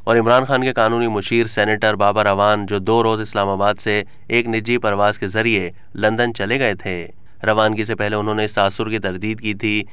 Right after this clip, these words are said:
कि वो खुद लंदन नहीं गए, बल्कि उन्हें लंदन भेजा गया है। इसकी तरदीद करते हुए एक Twitter पैगाम में कहा था कि मैं पहले से तयशुदा ज़ाती मसरूफियात के सिलसिले में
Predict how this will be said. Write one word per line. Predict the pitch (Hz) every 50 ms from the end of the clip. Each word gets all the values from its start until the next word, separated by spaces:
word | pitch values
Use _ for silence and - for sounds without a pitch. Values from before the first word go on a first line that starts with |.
| - -
कि | 117 117
वो | 113 110
खुद | 110 120 117 110
लंदन | 104 107 107 107 110 104
नहीं | 95 92 98 117 117 110
गए, | 110 107 107 110 104 101 - -
बल्कि | 107 110 113 113 117
उन्हें | 110 107 104 110 110
लंदन | 107 101 98 101 110 110 104
भेजा | 92 101 101 98 110 110 101
गया | 92 92 95 107 120
है। | 113 113 95 90 82 85 - - - - - -
इसकी | 127 131 - - 165
तरदीद | 147 139 123 120 135 147 139
करते | 143 135 123 123 131
हुए | 135 135 131
एक | 127
Twitter | - 120 117 110 120 120 110
पैगाम | 110 101 104 107 107
में | 107 104
कहा | - 101 101 110 107 107
था | 101 110 104 101
कि | 101 98 107
मैं | 101 104 104 101
पहले | 101 101 101 104 107 107
से | 113 113
तयशुदा | 98 98 101 104 104 - 110 104 107
ज़ाती | 101 92 98 98 101 101 - 113 113
मसरूफियात | 110 104 95 - 104 104 98 101 107 104 101 -
के | - 98
सिलसिले | 95 - 101 95 107 104 107 104
में | 104 104 104 101